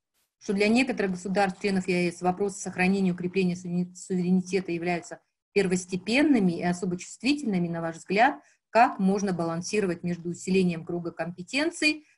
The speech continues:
наднациональных органов и сохранением национальных интересов? И ещё один вопрос для Лидии Пархомчик от, э, Нейли. Это на протяжении многих лет официально в повестке Казахстана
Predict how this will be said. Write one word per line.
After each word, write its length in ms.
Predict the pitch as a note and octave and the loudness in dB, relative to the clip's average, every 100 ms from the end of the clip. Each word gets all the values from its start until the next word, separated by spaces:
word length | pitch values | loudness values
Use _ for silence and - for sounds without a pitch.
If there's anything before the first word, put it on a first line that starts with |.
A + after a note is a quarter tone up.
| _ | _
наднациональных 880 | A3 A3 A3+ A3+ A3 G#3+ G#3+ G3+ G3 - | 0 2 2 2 2 2 2 0 -2 0
органов 440 | G#3 F#3 G3 G3 - | 0 0 -2 -2 -2
и 140 | B3+ | -4
сохранением 800 | D4 - F3+ F3 F#3 A3 A3+ A#3 _ _ - | -4 -2 -2 0 0 0 0 -4 _ _ -4
национальных 920 | F#3+ - F3 D#3+ D#3+ F#3+ G3 F#3+ _ _ _ _ _ | -4 0 -2 -2 -4 -2 -2 -6 _ _ _ _ _
интересов? 640 | F#3 F#3 F3+ C#3 - - - _ _ _ _ _ | 0 2 0 -2 -12 -18 -20 _ _ _ _ _
И 100 | - | 0
ещё 280 | C4+ B3+ B3 | 2 4 4
один 240 | G#3 G3+ | 4 2
вопрос 320 | G3 F#3+ G3 F3+ | 0 0 -2 0
для 160 | F3+ | 2
Лидии 480 | F3+ F3 F3 D#3+ D#3 | 2 0 -4 -8 -8
Пархомчик 640 | E3+ E3+ C#4 D#4 F4 E4+ - | -8 -6 -2 0 0 -4 -2
от, 300 | A3 A#3+ A#3 | 0 0 -2
э, 480 | - F#3+ G3+ G3 F#3+ - _ _ _ _ _ - | -6 -2 0 0 -2 -10 _ _ _ _ _ -4
Нейли. 600 | G#3 A3 G#3+ A3+ A3 A3 _ | 2 4 4 4 2 -2 _
Это 280 | G3 G3+ G3 | -4 -2 -2
на 120 | G3 | -2
протяжении 500 | F#3+ F#3+ F#3 G3+ F#3+ | -4 -4 -2 2 4
многих 380 | F#3 F#3 F#3 F#3 | 4 2 0 0
лет 240 | B3+ D4 - _ _ | -2 -2 -8 _ _
официально 560 | - F#3+ F#3 G#3 A#3+ C4+ | -8 -6 0 4 6 4
в 60 | B3+ | 2
повестке 360 | F#3 F#3+ F#3+ | 0 0 -2
Казахстана 760 | F3+ F3+ F3+ - A#3 C4+ C#4+ | -4 -2 -4 0 2 2 2